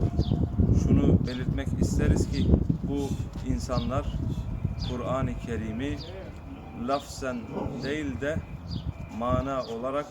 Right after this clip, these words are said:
ahkamına da vakıf olarak bu şekilde güzel okumuşlar. Rabbim bizi evvela lafzına,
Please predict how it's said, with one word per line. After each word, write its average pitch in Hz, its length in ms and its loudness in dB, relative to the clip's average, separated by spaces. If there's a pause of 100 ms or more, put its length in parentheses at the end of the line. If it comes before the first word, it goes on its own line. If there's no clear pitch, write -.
(560)
ahkamına 120 680 -8
da 110 180 -6
vakıf 113 340 -8
olarak 120 360 -4 (500)
bu 135 80 -2
şekilde 110 380 -4
güzel 110 280 2
okumuşlar. 151 520 -8 (580)
Rabbim 147 400 -6
bizi 143 360 -4 (500)
evvela 127 460 2
lafzına, 131 420 -6